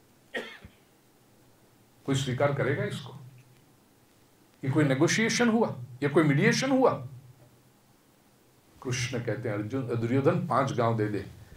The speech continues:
और उसके लिए भी दुर्योधन मना करता है।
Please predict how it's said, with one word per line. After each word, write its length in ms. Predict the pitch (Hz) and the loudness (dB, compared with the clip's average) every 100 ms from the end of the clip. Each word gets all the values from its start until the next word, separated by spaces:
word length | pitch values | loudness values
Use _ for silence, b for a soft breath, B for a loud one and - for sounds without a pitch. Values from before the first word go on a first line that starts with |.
| b b - | b b -12
और 120 | 98 | -8
उसके 440 | 104 - - 139 | -8 -8 -4 0
लिए 300 | 123 113 110 | 2 2 0
भी 200 | 104 127 | 2 2
दुर्योधन 500 | 135 104 110 104 101 | 4 2 2 2 2
मना 300 | 98 92 92 | 0 0 -2
करता 360 | 90 87 85 - | -4 -6 -8 -6
है। 380 | 87 - - | -8 -10 -12